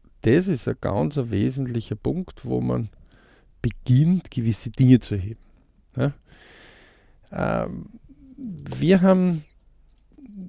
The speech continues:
noch einen Trick, im, oh, Trick, Hinweis, ja, Tipp kann man das nennen, ja, ähm, den wir euch immer wieder auf die Reise,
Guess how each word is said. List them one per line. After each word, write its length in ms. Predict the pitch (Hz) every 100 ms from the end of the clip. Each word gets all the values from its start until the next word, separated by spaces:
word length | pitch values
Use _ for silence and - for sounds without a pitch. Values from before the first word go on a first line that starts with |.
| - -
noch 540 | - - 135 143 160 -
einen 320 | 143 123 113 -
Trick, 560 | - 139 - - - -
im, 400 | 139 120 - - -
oh, 80 | - -
Trick, 400 | - 104 - - - _ - -
Hinweis, 680 | - 156 147 110 113 - _
ja, 220 | - 147 131 _
Tipp 300 | - 160 - - - - - _ -
kann 180 | 107 110
man 80 |
das 180 | 104 110
nennen, 300 | 107 98 92 117
ja, 220 | 120 147 - _ - - - - _ _
ähm, 640 | 196 - - - - - -
den 240 | 123 120 127
wir 100 | 127
euch 200 | 120 -
immer 280 | 147 151 123
wieder 380 | 135 135 120 - _ - - _ -
auf 300 | 123 110 -
die 380 | - 113 110 - _ _ _ _
Reise, 720 | 107 87 73 127 - 123 117